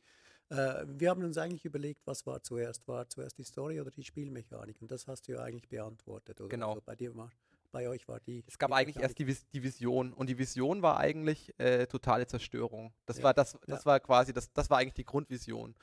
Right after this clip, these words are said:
Speaker 2: Und davon sind wir aber dann weggekommen. Aber eigentlich war das, das war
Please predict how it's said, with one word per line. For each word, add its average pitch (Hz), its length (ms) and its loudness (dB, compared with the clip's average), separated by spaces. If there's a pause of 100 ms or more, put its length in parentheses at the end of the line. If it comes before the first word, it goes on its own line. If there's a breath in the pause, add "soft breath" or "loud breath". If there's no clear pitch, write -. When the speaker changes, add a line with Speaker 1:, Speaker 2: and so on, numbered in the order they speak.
(420 soft breath)
Speaker 2:
Und 123 140 -6 (120)
davon 139 320 12
sind 147 160 -6
wir 135 100 2
aber 123 120 4
dann 117 140 0
weggekommen. 113 460 -8
Aber 107 200 2
eigentlich 156 380 0
war 131 160 6
das, - 240 -8
das - 260 -2
war 131 200 2